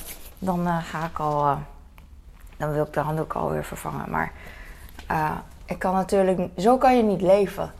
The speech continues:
Dus, eh, ik ga gewoon de handdoeken ophangen. Ik ben gewoon dapper. En ik laat die vlieg op de koffiemachine staan.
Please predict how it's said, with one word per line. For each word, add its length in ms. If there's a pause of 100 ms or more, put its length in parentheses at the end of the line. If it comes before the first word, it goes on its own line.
(500)
Dus, 500
eh, 340
ik 120
ga 160
gewoon 320
de 80
handdoeken 440
ophangen. 580
Ik 100
ben 160
gewoon 260
dapper. 440 (500)
En 240
ik 140
laat 240
die 120
vlieg 420 (500)
op 160
de 80
koffiemachine 800
staan. 300